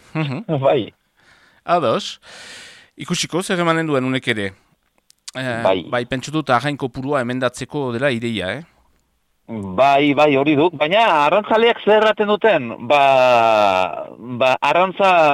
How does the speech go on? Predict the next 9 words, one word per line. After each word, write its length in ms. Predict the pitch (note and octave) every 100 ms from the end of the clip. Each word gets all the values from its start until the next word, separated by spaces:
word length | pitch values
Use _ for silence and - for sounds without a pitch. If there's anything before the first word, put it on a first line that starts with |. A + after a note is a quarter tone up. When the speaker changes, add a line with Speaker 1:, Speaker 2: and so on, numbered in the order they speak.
| B2+
Speaker 2:
handitzeko, 800 | - E3 F3+ G3+ G#3+ F#3 F3 A3+ G#3+
arrantza 400 | - C#3 D#3 E3+
kopuru 340 | E3 D3+ E3+ E3
handitzeko, 460 | D#3+ F3+ D#3+ D3 E3+ -
edo 180 | G#2+ A2
arraieko, 520 | A2 B2+ C#3+ C3+ D3
a, 400 | - B2 A#2 G#2+ F#2 _
kopuru 360 | - C3+ C3+ D3
handitzeko, 460 | C#3 C#3 D3+ D3